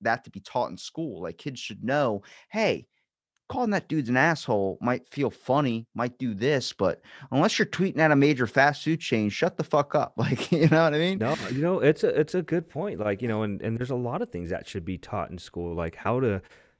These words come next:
Speaker 2: manage a bank account or your credit, you know, how to buy a house. What are you gonna do with that? I mean, kids today, they're not gonna learn these skills. And,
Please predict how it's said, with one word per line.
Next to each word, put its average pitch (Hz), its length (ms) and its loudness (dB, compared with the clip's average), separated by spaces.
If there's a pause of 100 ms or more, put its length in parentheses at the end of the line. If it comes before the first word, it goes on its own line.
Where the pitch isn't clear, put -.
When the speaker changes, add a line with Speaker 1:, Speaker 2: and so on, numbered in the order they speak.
(320)
Speaker 2:
manage 107 440 -4
a - 480 -14
bank 135 200 -4
account 90 340 -8
or 92 160 0
your 92 160 -2
credit, - 600 -2
you 104 100 -8
know, 90 160 -4
how 107 140 -4
to 123 60 -2
buy 120 220 -2
a 110 40 -2
house. - 420 -4
What 110 120 0
are 117 40 -4
you 117 60 -4
gonna 117 140 -2
do 120 160 -6
with 113 160 -8
that? 113 160 -4
I 95 60 -4
mean, 98 140 -4 (340)
kids 160 300 0
today, 131 380 -2
they're 98 160 -2
not 113 340 -4
gonna 104 140 -6
learn 123 260 -2
these 95 180 -6
skills. 135 460 -2
And, 92 160 -6